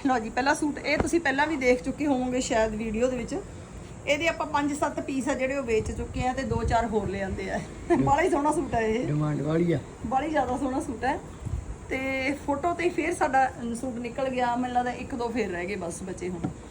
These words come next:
Speaker 1: ਤੇ ਇਹ ਹੈਗਾ ਜੀ ਮੋਡਾਲ ਕਾਟਨ ਦੇ ਵਿੱਚ ਸ਼ਰਟ ਹੈਗੀ ਆ। ਅੱਜ ਕੱਲ੍ਹ ਮੋਡਾਲ ਬਹੁਤ ਜ਼ਿਆਦਾ ਚੱਲ ਰਿਹਾ। ਮੋਡਾਲ ਕਾਟਨ ਦੇ ਵਿੱਚ ਸ਼ਰਟ ਹੈਗੀ ਆ ਤੇ ਇਹ ਹੈਗੀ ਲਿਨਨ ਕਾਟਨ ਦੇ ਵਿੱਚ ਸਲਵਾਰ ਮਿਲੂਗੀ। ਵੱਡੇ ਬਣੇ ਦਾ ਸੂਟ ਆ, ਦੋ ਦੋ ਮੀਟਰ ਹੋਊਗਾ।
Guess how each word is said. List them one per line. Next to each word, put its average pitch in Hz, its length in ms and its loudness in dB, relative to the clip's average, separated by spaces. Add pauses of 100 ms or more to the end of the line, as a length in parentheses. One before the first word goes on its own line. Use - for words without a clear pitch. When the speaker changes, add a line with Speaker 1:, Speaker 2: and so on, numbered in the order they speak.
(320)
Speaker 1:
ਤੇ 226 200 -2
ਇਹ 311 200 0
ਹੈਗਾ 277 220 4
ਜੀ 277 120 -2
ਮੋਡਾਲ 269 360 4
ਕਾਟਨ 285 320 0
ਦੇ 294 80 -2
ਵਿੱਚ 294 240 -2
ਸ਼ਰਟ 226 240 0
ਹੈਗੀ 262 280 0
ਆ। 285 60 4
ਅੱਜ 247 100 -2
ਕੱਲ੍ਹ 285 160 0
ਮੋਡਾਲ 247 300 4
ਬਹੁਤ 226 200 0
ਜ਼ਿਆਦਾ 220 220 0
ਚੱਲ 190 200 -2
ਰਿਹਾ। 180 100 -4 (420)
ਮੋਡਾਲ 254 280 4
ਕਾਟਨ 269 320 0
ਦੇ 277 80 -4
ਵਿੱਚ 269 200 -4
ਸ਼ਰਟ 220 320 2
ਹੈਗੀ 240 260 0
ਆ 254 80 4
ਤੇ 262 100 -4
ਇਹ 262 220 0
ਹੈਗੀ 262 220 0
ਲਿਨਨ 254 300 0
ਕਾਟਨ 226 320 0
ਦੇ 214 80 2
ਵਿੱਚ 208 120 -4
ਸਲਵਾਰ 190 420 -2
ਮਿਲੂਗੀ। 226 300 0
ਵੱਡੇ 226 280 2
ਬਣੇ 233 200 -2
ਦਾ 254 100 0
ਸੂਟ - 240 -2
ਆ, 240 60 0
ਦੋ 226 180 2
ਦੋ 220 100 4
ਮੀਟਰ 220 220 2
ਹੋਊਗਾ। 226 320 4